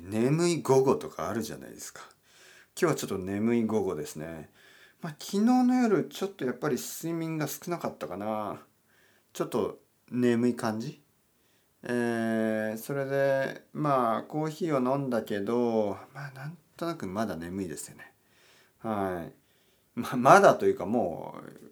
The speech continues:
今、夕方の四時二十分。だから、まあ、もうすぐしたら子供が帰ってくるし、まあ、僕のフリータイムはもう終わりですね。せっ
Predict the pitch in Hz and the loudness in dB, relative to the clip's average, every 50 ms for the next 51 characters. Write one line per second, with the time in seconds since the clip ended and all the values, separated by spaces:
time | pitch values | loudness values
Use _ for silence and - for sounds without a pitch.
0 | - - - 143 147 131 110 92 92 101 107 113 123 127 127 123 127 120 120 127 | -20 -10 -2 0 2 2 2 2 0 0 2 4 4 6 6 4 4 2 2 0
1 | 120 117 110 107 110 117 123 110 110 101 85 78 76 - - - _ _ _ _ | 0 0 0 2 2 2 2 2 0 -4 -6 -8 -10 -12 -16 -20 _ _ _ _
2 | _ _ _ _ 113 113 110 120 120 - - - - - _ _ _ _ - - | _ _ _ _ -4 -2 -2 -2 -4 -4 -8 -14 -16 -18 _ _ _ _ -20 -20
3 | - - - - _ _ - 117 110 110 101 92 90 85 80 80 80 80 82 85 | -20 -20 -20 -20 _ _ -6 -4 -2 -2 0 0 0 0 0 -2 -4 -4 -6 -4
4 | 92 104 95 85 82 80 82 95 113 139 143 - 139 104 - - - 95 87 82 | -2 -2 -2 -2 -2 -4 -4 -4 -4 -4 -2 -2 -4 -4 -4 -4 -6 -6 -6 -6
5 | 78 - - 98 98 98 101 98 98 98 - - 117 117 120 - - - - - | -8 -8 -6 -4 -4 -4 -4 -4 -4 -6 -6 -4 -4 -4 -4 -6 -8 -12 -10 -6
6 | 95 95 90 - - - - 92 92 92 90 85 80 73 - _ _ _ _ _ | -6 -6 -6 -6 -8 -12 -12 -12 -12 -12 -10 -12 -12 -14 -16 _ _ _ _ _
7 | _ _ _ _ _ _ _ _ _ _ _ _ - 170 147 117 113 113 131 139 | _ _ _ _ _ _ _ _ _ _ _ _ 0 0 2 2 2 0 0 0
8 | 139 135 - 147 147 143 147 160 147 120 90 78 80 90 87 85 90 92 98 95 | 0 0 2 4 4 4 6 4 4 4 2 0 -2 -4 -2 0 0 0 0 -2
9 | 95 - - - - - - - _ _ _ _ _ _ _ _ _ _ _ _ | -4 -6 -8 -12 -16 -18 -20 -20 _ _ _ _ _ _ _ _ _ _ _ _
10 | _ _ - - _ - - - 208 202 | _ _ -20 -20 _ -12 0 2 2 2